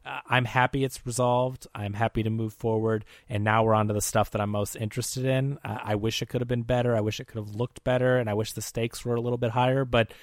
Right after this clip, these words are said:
uh, at the end of the day, it's what we got, and I, I think I'm probably in the minority. I think a lot of people had fun with it, and that's great. It's,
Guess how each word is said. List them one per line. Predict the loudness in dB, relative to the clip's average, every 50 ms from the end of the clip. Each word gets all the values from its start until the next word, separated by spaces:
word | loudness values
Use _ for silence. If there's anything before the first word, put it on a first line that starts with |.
| -20 -20 -20 _
uh, | -6 -4 -4 -4 -4
at | -8 -6 -4
the | -2
end | -2 -2
of | -2
the | -4 -2
day, | 0 0 0 0
it's | -2 -4 -8
what | -6
we | -6 -6
got, | -2 0 2 2 2 0 -4 -8 _
and | -8 -4 -4 -4 -4 -4
I, | -4 -2 -2 -2 0
I | -2 -4
think | -4 -4 -4 -4
I'm | -4 -4
probably | -2 -2 -2 -2 -2 -2
in | -2
the | -2
minority. | -2 -2 0 0 0 0 0 0 0 -2 -2
I | -4
think | -4 -4 -4
a | -4
lot | -2 0 0 -2
of | 0
people | -2 -2 0 4 4
had | 4 4
fun | 4 2 2 4 4
with | 4 2
it, | 2 2 4
and | 4 4
that's | 4 2 0
great. | -4 -2 -2 -2 -2 -2 -2
It's, | -4 -4 -4 -6